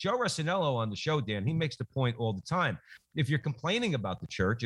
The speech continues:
or things that are going on, if you're complaining about the bishop, here's a good challenging question that my brother-in-law always says.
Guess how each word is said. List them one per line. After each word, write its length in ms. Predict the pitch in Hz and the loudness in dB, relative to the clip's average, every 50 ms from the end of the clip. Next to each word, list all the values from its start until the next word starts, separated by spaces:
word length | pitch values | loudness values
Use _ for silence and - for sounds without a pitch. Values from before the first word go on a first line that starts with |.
| 117 - | -2 0
or 100 | 120 104 | -2 -2
things 260 | - 120 117 117 113 | 0 0 0 2 2
that 100 | 107 101 | 0 0
are 60 | 98 | -2
going 320 | 92 85 98 95 92 92 90 | 0 0 0 0 0 0 0
on, 160 | 95 113 151 | 0 0 0
if 60 | 127 135 | 0 0
you're 80 | 127 | 0
complaining 460 | - 139 120 113 151 190 226 214 165 | 0 -2 -2 0 0 0 2 2 2
about 200 | 131 113 107 98 | 2 2 0 -2
the 60 | - 95 | -2 -4
bishop, 340 | 85 92 104 98 - 170 139 - _ _ _ | -2 0 0 2 2 0 0 -2 _ _ _
here's 240 | 185 214 247 196 240 | -2 0 0 0 0
a 40 | |
good 240 | 185 123 151 139 113 | 0 0 0 0 0
challenging 540 | 113 - - 127 117 117 123 117 117 117 104 | -2 -4 -2 -2 2 2 2 2 2 0 -2
question 400 | - - 120 117 - - 120 107 | 0 0 0 0 0 0 0 0
that 140 | 113 117 - | 0 0 0
my 80 | 110 104 | -2 -2
brother-in-law 540 | 95 101 107 104 107 104 104 104 104 104 101 | 2 2 2 2 2 2 0 2 2 2 2
always 240 | 101 101 101 92 | 0 0 -2 0
says. 180 | - 123 147 139 | 2 4 2 2